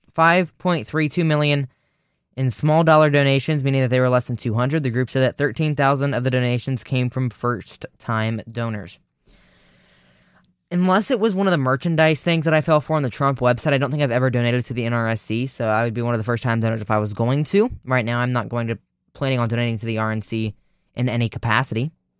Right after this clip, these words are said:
Rick Scott said, "Instead of working to help families succeed,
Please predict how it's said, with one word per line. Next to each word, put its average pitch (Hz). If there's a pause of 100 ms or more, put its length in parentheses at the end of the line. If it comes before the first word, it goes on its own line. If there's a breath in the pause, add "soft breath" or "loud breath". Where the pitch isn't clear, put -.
(840)
Rick 135
Scott 139
said, 139
"Instead 139
of 127
working 139
to 127
help 131
families 131
succeed, 143